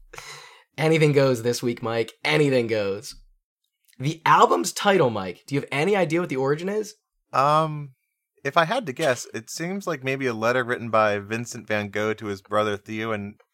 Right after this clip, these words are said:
Speaker 2: eighteen eighty-eight.
Speaker 1: That's exactly right, Mike. What a great guess. <laughs> In the letter, he describes his renewed health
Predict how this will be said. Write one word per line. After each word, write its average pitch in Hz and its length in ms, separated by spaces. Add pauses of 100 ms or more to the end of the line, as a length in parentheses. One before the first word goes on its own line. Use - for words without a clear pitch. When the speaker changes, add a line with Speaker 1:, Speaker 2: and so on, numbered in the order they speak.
(120)
Speaker 2:
eighteen 110 360
eighty-eight. 107 480 (320)
Speaker 1:
That's 226 180
exactly 202 480
right, 196 220
Mike. 117 200
What 143 100
a 196 40
great 165 260
guess. - 440 (180)
<laughs> 156 80 (640)
In 196 120
the 262 100
letter, 185 260
he 127 100
describes 160 460
his 127 160
renewed 135 400
health 165 600